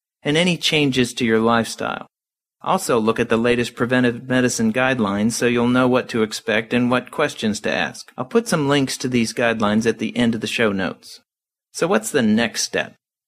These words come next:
Well, usually your doctor makes you get naked and put on a paper gown and then leaves you to shiver in the exam room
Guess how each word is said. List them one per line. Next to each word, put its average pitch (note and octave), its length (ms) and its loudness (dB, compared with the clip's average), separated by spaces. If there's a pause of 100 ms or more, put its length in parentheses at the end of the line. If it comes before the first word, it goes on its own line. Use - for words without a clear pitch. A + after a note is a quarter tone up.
Well, B3 200 -2
usually G#3 440 2
your D#3 100 0
doctor D3+ 360 0
makes D3 300 0
you C#3+ 180 2
get C3 320 -2
naked B2+ 720 0
and A2+ 480 0
put C3 160 -2
on B2 160 0
a B2 60 0
paper B2 320 -2
gown A2+ 440 0
and B2 140 2
then A#2+ 320 2
leaves C3+ 240 -2
you C3 80 0
to B2 100 0
shiver C3 360 0
in A#2+ 100 2
the A#2 80 2
exam B2 500 0
room A2 300 0